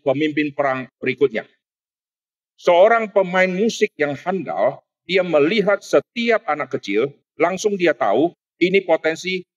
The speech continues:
ini potensi, ini tidak. Ini kalau dilatih, bisa menjadi penerus. Seorang yang sudah mahir di dalam bidang tertentu, dia akan menemukan orang yang juga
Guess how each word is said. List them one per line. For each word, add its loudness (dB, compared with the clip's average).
ini 2
potensi, -2
ini 0
tidak. -4
Ini 2
kalau 2
dilatih, -2
bisa 0
menjadi -2
penerus. -2
Seorang 2
yang -2
sudah -2
mahir 2
di -8
dalam 0
bidang -4
tertentu, -2
dia 0
akan 0
menemukan 0
orang 4
yang -2
juga -2